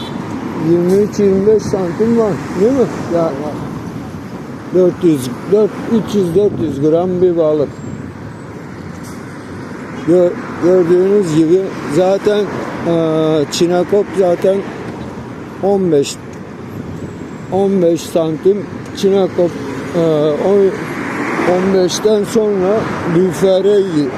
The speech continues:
e, sarı kanata giriyor. On yediden, e, on yedi mi, yirmi santimden sonra lüfere giriyor,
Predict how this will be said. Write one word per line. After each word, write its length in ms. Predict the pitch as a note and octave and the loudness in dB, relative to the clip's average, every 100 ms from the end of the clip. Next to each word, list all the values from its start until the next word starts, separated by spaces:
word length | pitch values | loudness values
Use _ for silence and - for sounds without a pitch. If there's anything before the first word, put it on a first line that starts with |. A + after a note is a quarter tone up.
| - F3+ | -2 2
e, 200 | E3+ D#3 - - - - - - | 4 2 -2 -4 -4 -4 -4 -2
sarı 400 | F3+ F3 E3+ F#3 | 2 2 2 2
kanata 560 | G3+ E3 D#3+ D#3 F3+ E3+ | 2 2 0 2 4 4
giriyor. 380 | D3+ C#3 F3+ G3+ - - - - - - - - - - - - - - - G3 | 2 2 2 2 -6 -12 -12 -12 -12 -12 -12 -10 -12 -12 -10 -10 -10 -10 -4 2
On 120 | G3+ | 4
yediden, 640 | A3 F#3+ F#3 F#3 F3+ F#3+ F#3 - - | 4 4 4 2 2 2 0 -2 0
e, 40 | D#3 D3+ D3 C#3+ D#3 | 2 2 2 0 2
on 200 | G3 A3 | 4 4
yedi 220 | A3 G3 | 4 4
mi, 300 | E3+ D#3+ D#3+ | 2 2 4
yirmi 280 | F#3 F#3+ G#3 | 4 4 0
santimden 720 | - G3 F#3 E3 F3+ G3 G3 | 2 0 0 0 2 2 2
sonra 380 | F#3 F#3 F3 G3+ | 2 2 4 4
lüfere 720 | G3+ F3+ E3+ D3+ F3 F3 F#3+ | 6 6 4 2 2 4 2
giriyor, 400 | E3+ D3 C#3+ C#3 | 2 2 2 2